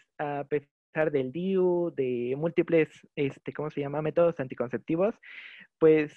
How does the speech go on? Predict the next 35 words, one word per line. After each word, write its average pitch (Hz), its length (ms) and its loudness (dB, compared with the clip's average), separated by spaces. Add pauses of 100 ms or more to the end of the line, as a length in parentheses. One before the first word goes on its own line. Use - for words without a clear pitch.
(120)
esos 202 320 0
métodos, 214 720 -2
eh, 123 460 -4 (160)
pues, 147 160 0
como 139 200 -4
lo 135 60 -2
dice 151 180 -2
el 143 60 -4
nombre, 120 280 -4
¿no? 123 200 -6
Es 151 320 -6 (100)
para 147 200 -2
evitar 127 500 -4
una 151 220 -4
concepción, 120 680 -8
¿no? 110 180 -10
De, 113 520 -6
de, 131 220 -6 (160)
de 135 200 2
una 139 220 2
vida. 123 320 -6 (680)
Eh, 127 300 -4 (140)
pero, 131 160 2
pues, 127 200 -4
para 135 160 0
una 151 100 -4
infección 151 340 -6
de 147 100 -4
transmisión 127 460 -10
sexual, 175 560 -6
no, 123 600 -10 (120)
<laughs> 185 300 6
únicamente 139 460 -6
el 135 100 -6
condón. 110 380 -8